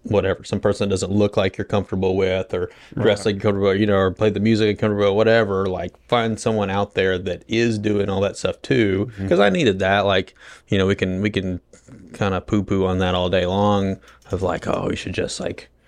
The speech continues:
Speaker 1: you know, you're too particular about your music or too particular about," I was. So, and,
Speaker 2: Mm-hmm.
Speaker 1: like, I needed that. And
Speaker 2: Yeah.
Speaker 1: I needed a bridge to be able to jump from where I was to where, and, and God's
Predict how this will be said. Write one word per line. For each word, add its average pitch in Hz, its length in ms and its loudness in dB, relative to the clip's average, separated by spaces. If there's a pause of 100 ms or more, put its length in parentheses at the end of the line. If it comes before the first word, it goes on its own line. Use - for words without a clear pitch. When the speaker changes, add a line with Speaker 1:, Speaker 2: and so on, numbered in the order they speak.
(680)
Speaker 1:
you 107 260 -2
know, 87 260 -10
you're 110 100 -2
too 120 200 -2
particular 110 480 -2
about 101 320 0
your 98 80 -2
music 104 400 0
or 104 60 -2
too 110 140 -2
particular 101 420 0
about," 98 220 0
I 170 80 0
was. 101 580 -2
So, - 180 -6
and, 107 80 4
Speaker 2:
Mm-hmm. 110 60 4
Speaker 1:
like, 107 160 2
I 113 80 2
needed 113 400 2
that. 92 440 -2 (220)
And - 100 -6
Speaker 2:
Yeah. 98 200 -2
Speaker 1:
I 95 80 0
needed 101 340 2
a 95 60 0
bridge 104 440 2
to 104 80 -4
be 95 100 2
able 95 180 2
to 90 80 -4
jump 92 320 -6
from 95 200 -2
where 95 160 0
I 92 100 -2
was 95 500 0
to 95 120 -2
where, 92 240 0
and, 92 240 -4
and 92 240 -4 (180)
God's 92 440 -2